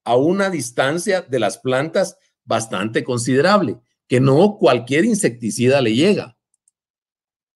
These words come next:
Una de las prácticas muy especiales que se hacen es el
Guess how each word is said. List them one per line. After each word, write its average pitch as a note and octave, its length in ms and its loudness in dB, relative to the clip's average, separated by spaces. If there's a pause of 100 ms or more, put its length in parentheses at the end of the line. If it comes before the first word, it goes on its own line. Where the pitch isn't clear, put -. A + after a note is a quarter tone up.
(1040)
Una A#3 240 2
de F#3 60 4
las C#3+ 240 2 (140)
prácticas F#3 640 -2
muy F3+ 340 0
especiales D#3 640 -2
que G2+ 100 -16
se G2 140 -4
hacen B2 400 -2 (240)
es D3+ 360 -2
el D#3 440 -4